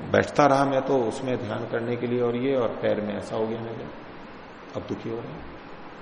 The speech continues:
तो शरीर का तो ध्यान रखना ही पड़ेगा, जो उचित है, थोड़ा हिलना डुलना है, थोड़ा बीच में उठ गए, आवृत्ति कर ली। अगर शरीर साथ नहीं दे रहा है, शरीर साथ दे रहा है तो बैठे ना ज्यादा, क्या बात है।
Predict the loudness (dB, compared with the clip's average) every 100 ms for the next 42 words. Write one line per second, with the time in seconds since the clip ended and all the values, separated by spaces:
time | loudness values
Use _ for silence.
0 | -14 -14 -14 -14 -14 -8 -2 0 0 2
1 | 0 0 0 -2 -2 -4 -6 -4 -6 -6
2 | -8 -10 -14 -14 -16 -16 -16 -16 -16 -16
3 | -16 -16 -16 -14 0 4 4 2 -4 -2
4 | -4 -4 -10 -12 -14 -10 -2 0 2 2
5 | 4 4 6 4 4 2 2 4 4 2
6 | 0 -2 2 2 2 2 2 -4 -12 -14
7 | -14 -16 -8 -4 -4 -4 -4 -2 -2 -2
8 | -4 -6 -10 -12 -14 -14 -10 -2 0 2
9 | 2 2 2 2 2 2 0 0 0 -2
10 | 0 2 4 6 8 8 8 8 6 4
11 | 2 2 0 0 -2 -4 -4 -4 -4 -6
12 | -10